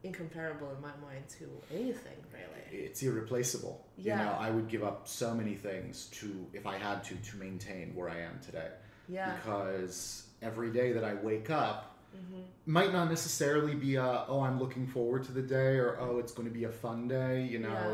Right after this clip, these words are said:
Speaker 1: Yeah.
Speaker 2: sometimes you have stuff that you don't necessarily wanna do, but
Speaker 1: True.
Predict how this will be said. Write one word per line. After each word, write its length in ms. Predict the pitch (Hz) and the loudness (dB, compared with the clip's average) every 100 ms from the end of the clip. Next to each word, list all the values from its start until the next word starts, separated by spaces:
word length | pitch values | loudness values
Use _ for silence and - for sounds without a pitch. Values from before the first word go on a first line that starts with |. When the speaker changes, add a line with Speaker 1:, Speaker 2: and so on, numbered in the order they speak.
| 110 | 0
Speaker 1:
Yeah. 60 | 110 - | -2 -8
Speaker 2:
sometimes 680 | - 120 110 110 110 110 107 | -8 -6 -4 -4 -4 -4 -4
you 60 | 104 | -4
have 220 | 110 110 | -6 -6
stuff 240 | 110 107 | -6 -6
that 120 | 110 | -6
you 100 | 104 | -6
don't 180 | 107 107 | -4 -4
necessarily 500 | - - - 120 107 | -4 -6 -6 -6 -6
wanna 300 | 104 76 55 | -6 -6 -8
do, 260 | 110 58 58 | -6 -8 -6
but 160 | - - - - - | -8 -12 -16 -20 -2
Speaker 1:
True. 300 | 233 226 | 4 4